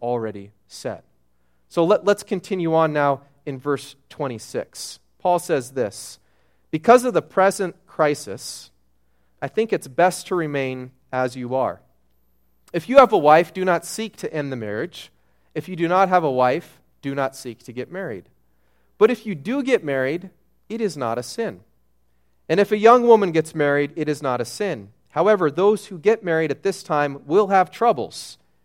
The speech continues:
and I'm trying to spare you of those problems." Verse twenty-nine, Let me say this,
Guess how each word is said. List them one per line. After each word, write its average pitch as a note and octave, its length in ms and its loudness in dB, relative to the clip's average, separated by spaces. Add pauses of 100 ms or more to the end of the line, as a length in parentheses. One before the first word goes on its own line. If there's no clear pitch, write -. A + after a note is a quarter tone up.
(120)
and C3 140 -4
I'm C3+ 160 -2
trying F3+ 340 0
to D3+ 60 -8
spare F3+ 380 -4
you B2+ 420 -6
of A2 140 -10
those G#2 220 -8
problems." B2 840 -6 (460)
Verse C#3 200 -4
twenty-nine, C3 600 -4 (420)
Let B3+ 140 6
me C4+ 100 -2
say A3 240 6
this, - 480 2